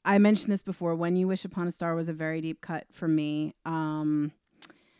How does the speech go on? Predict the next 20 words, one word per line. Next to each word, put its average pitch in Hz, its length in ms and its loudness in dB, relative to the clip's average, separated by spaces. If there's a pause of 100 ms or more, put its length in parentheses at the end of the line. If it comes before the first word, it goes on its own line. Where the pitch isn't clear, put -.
(340)
Baby 208 280 6
Mine 208 400 4
from 190 280 4
Dumbo, 196 520 2
that 180 200 0
was 190 120 -6
a 196 40 -6
tough 175 300 -6
one 208 240 0
'cause 202 140 -4
it's 165 140 -10 (100)
beautiful. 220 680 -4 (880)
Um, 180 840 2 (540)
Your 202 240 6
Mother 202 300 4
and 180 140 2
Mine 175 320 0
from 180 180 -4
Peter 180 240 -4
Pan. 185 500 -2